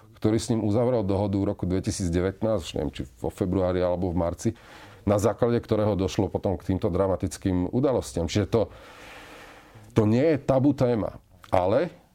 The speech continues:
súčasťou toho musí byť obrovský tlak na Taliban, politický, aj ekonomický, tak aby jednoducho, <laughs> bohužiaľ za okolnosti, ktoré sú nepriateľné, ale dnes kontroluje krajinu, aby ju kontroloval tak, aby ľudia odtiaľ neutekali.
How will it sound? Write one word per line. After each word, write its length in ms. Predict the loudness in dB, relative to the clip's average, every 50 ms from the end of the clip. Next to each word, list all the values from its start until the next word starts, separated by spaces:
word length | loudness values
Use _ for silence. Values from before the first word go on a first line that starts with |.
| -20 -20
súčasťou 640 | -10 -2 0 0 2 2 2 0 0 0 0 0 0
toho 320 | 2 0 2 2 0 0 0
musí 160 | 0 0 0
byť 240 | 0 -2 -2 -2 0
obrovský 560 | 0 2 2 2 0 -2 -4 -4 -4 -4 0
tlak 240 | 0 0 2 2 2
na 160 | 0 0 2
Taliban, 560 | 2 2 2 2 2 0 0 0 0 -2 -4 -6 -6 -2
politický, 800 | 0 0 2 2 2 0 0 0 -2 -6 -2 0 2 2 2 -2 -2 -2 0
aj 320 | 2 2 2 2 2 0 0
ekonomický, 800 | 0 0 0 2 2 2 0 -2 -4 -6 -2 0 0 0 0 -2 -8 -16 -20 -20 -20 -10 -2 2
tak 160 | 2 4 4
aby 400 | 2 2 2 2 0 0 -2 -6 -6 -4
jednoducho, 720 | -2 0 0 0 0 0 -2 -2 0 0 0 0 -2 -6 -8 -6 -4 -4 -4 -4 -6 -20 -20
<laughs> 500 | -20 -20 -20 -20 -20 -20 -20 -20 -12 -4 0
bohužiaľ 480 | 2 4 4 4 4 4 4 2 2 2
za 80 | 2 0
okolnosti, 480 | 0 0 0 0 0 0 0 -2 -2 -4 -2
ktoré 160 | 0 0 0
sú 160 | 0 0 0
nepriateľné, 720 | 0 0 0 0 0 0 0 0 0 0 0 0 0 0 0
ale 240 | 0 0 0 0
dnes 240 | 0 0 0 0 -2
kontroluje 560 | -2 -2 -2 -2 0 -2 -2 0 0 0 -2
krajinu, 480 | -2 -2 -2 -2 0 0 0 0 0 0
aby 160 | 0 0 -2
ju 40 | 0
kontroloval 500 | 0 -2 -2 0 0 0 0 2 0 0
tak, 240 | 0 -2 -2 -2 -2
aby 80 | 0 0
ľudia 240 | 0 0 0 0 0
odtiaľ 400 | -2 -4 -2 -2 -2 -2 0 -2
neutekali. 480 | -2 -2 -4 -4 -2 0 0 0 0